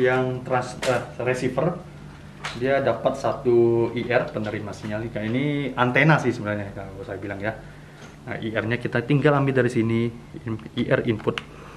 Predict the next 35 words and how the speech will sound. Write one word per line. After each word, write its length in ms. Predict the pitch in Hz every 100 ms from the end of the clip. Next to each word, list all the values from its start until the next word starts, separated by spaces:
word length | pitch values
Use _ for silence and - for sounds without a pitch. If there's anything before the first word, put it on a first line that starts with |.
| - - - - -
Dan 320 | 127 156 165
kita 240 | - 151 147
langsung 240 | 120 127
colok 300 | 117 117 117 -
ke 140 | 123 135 127 - - - - - - - - - - - - - - -
listrik 400 | 117 107 107 107
aja 160 | 107 98
seperti 400 | - - - 98
itu. 100 | 107 - - - - 156
Untuk 560 | 180 175 190 - - - - - - -
output 400 | 160 - 170 139
dari 320 | 127 131 131
H 40 | 131 120
D 80 | 123
M 60 | -
I-nya 240 | 123 120 113
T 80 | 131
V, 240 | - 120 196 - -
kita 240 | 110 -
masuk 320 | 147 117 147 -
ke 120 | 147 165 -
H 40 | 117
D 160 | 113 113 113 -
M 320 | 123 127 127
I 240 | 151 151 -
out. 160 | 113 - - - - - - - - - - -
Masuk 240 | 113 113
ini 160 | 110 101
aja 240 | 92 95
dulu, 400 | 107 113 120 185 -
karena 240 | 110 113 110
ini 400 | 131 160 165 160
penerima 440 | 120 131 139 143
sinyal, 320 | 160 156 113 110
receiver. 480 | 120 156 143 101